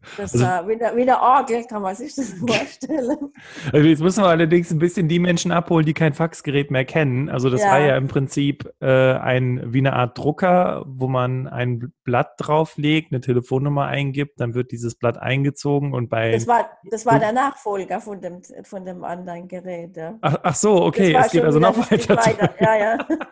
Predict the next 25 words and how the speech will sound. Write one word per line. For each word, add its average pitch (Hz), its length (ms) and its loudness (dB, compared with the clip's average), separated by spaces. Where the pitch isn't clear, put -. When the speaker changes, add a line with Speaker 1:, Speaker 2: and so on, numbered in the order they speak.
Speaker 1:
Aber 226 160 -2
ich 240 100 0
glaub, 233 260 2
ja, 233 120 2
da 226 140 0
wollen 233 240 0
wir 233 100 -2
gar 208 200 -2
nicht 233 160 -8
so 226 160 -4
weit 196 180 -2
ausholen. 214 640 -4
Was 262 160 -2
ich 254 180 -8
nur 247 140 -2
spannend 233 500 -4
finde, 233 460 -8
wie 226 100 -8
sich 220 180 -14
das 214 180 -14
Ganze 202 340 -8
entwickelt 202 580 -8
hat. 165 240 -6
Und 196 200 -14
ich, - 340 -16